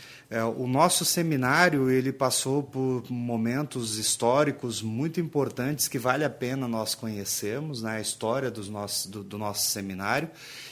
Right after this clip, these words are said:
e, e o, a, como que os nossos antepassados, como que os fundadores e os pais da igreja, é, pensaram estrategicamente a nossa formação teológica. E nós pensarmos estrategicamente também a formação teológica.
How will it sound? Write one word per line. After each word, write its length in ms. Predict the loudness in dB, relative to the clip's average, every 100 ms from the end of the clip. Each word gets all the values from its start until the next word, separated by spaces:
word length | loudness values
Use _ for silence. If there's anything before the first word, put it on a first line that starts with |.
| -8
e, 500 | -2 2 2 2 0 -2
e 140 | -4 -4 -6
o, 140 | -10 -12 -10 -2
a, 320 | 2 2 -2 -10 _ -4
como 320 | 2 2 2
que 120 | 2
os 120 | 2
nossos 400 | 2 2 2 -2
antepassados, 840 | -2 -2 0 2 2 4 2 0
como 240 | -4 -6 -4
que 100 | -4
os 140 | -4
fundadores 640 | -2 0 0 0 -2 0 -2
e 40 |
os 180 | -2 -2
pais 460 | 0 2 2 0 -2
da 80 |
igreja, 520 | -4 -2 -2 -2 -2 -4 -8 -18 -6
é, 180 | -2 -2
pensaram 720 | -2 -2 0 2 4 4 4
estrategicamente 1300 | 2 0 2 0 2 2 2 0 0 0 0 0 0
a 80 | 0
nossa 300 | 0 0 -2
formação 520 | -4 -4 -2 -4 -4
teológica. 600 | -4 0 2 2 0 -4
E 40 |
nós 200 | -4 -4
pensarmos 580 | -4 -4 -2 0 -2 -2
estrategicamente 1000 | -4 -4 -4 -2 -2 -4 -4 -4 -6 -6
também 260 | -4 -2 -4
a 60 |
formação 520 | -4 -6 -4 -4 -4
teológica. 640 | -6 -4 0 0 -2 -8